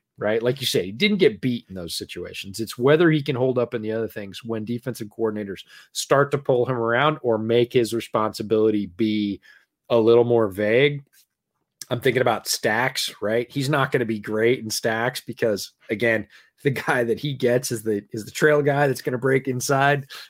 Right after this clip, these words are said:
Eh, you know, he's, he's gonna give up some receptions, especially to fast N F L slot guys. So we'll see how he gets used, but I like his game, and he had a very good Senior Bowl. I,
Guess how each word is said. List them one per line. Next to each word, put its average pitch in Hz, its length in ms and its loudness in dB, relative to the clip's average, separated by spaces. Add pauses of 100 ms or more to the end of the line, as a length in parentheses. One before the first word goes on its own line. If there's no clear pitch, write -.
(320)
Eh, 196 300 -2 (500)
you 135 120 -2
know, 110 200 -2 (260)
he's, 190 320 -4
he's 202 180 2
gonna 190 160 6
give 165 160 6
up 160 140 8
some 147 160 0
receptions, 117 460 0
especially 117 560 -2
to 101 80 -6
fast 98 440 -10
N 101 80 -14
F 95 140 -16
L 95 100 -16
slot - 400 -16
guys. - 220 -18
So - 160 -4
we'll 170 140 -2
see 240 200 0
how 214 140 6
he 180 80 2
gets 139 220 2
used, 113 260 -2
but 113 100 -2
I 185 120 2
like 160 280 0
his 180 180 -6
game, 180 320 -4
and 147 80 -4
he 196 120 -2
had 381 100 -2
a 214 60 -2
very 135 420 4
good 107 220 -4
Senior 120 300 -6
Bowl. 92 220 -10
I, 170 180 -4